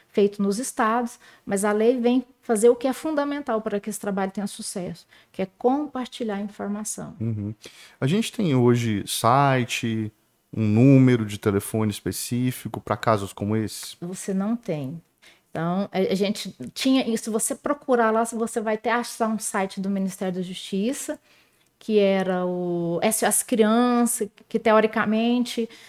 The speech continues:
Speaker 1: quando você, você tinha lá a publicação de fotos dessas pessoas, crianças e adolescentes desaparecidos, mas esse site, ele tá ultrapassado, há muitos anos que ele não é alimentado.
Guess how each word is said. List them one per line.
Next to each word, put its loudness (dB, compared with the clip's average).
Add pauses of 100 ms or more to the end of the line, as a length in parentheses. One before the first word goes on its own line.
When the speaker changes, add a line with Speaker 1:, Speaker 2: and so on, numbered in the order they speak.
(100)
Speaker 1:
quando -2
você, 0
você 0
tinha -2
lá -2
a -6
publicação -2
de -2
fotos -2 (260)
dessas -2
pessoas, -4 (260)
crianças 0
e 2
adolescentes -2
desaparecidos, -4 (280)
mas 4
esse 4
site, 0
ele -2
tá -4
ultrapassado, -4
há 0
muitos -2
anos -2
que -4
ele -2
não 0
é -2
alimentado. -4